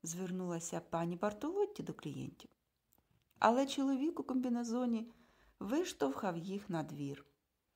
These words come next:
замкнув двері і обернув табличку на шибці. Тепер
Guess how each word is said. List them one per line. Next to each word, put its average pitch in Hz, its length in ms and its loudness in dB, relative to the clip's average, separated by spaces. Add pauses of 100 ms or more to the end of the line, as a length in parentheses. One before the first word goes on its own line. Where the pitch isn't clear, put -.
(340)
замкнув 170 640 0
двері 254 500 0 (340)
і 233 160 2
обернув 262 480 6
табличку 233 600 0
на 208 140 0
шибці. - 560 -4 (460)
Тепер 254 460 0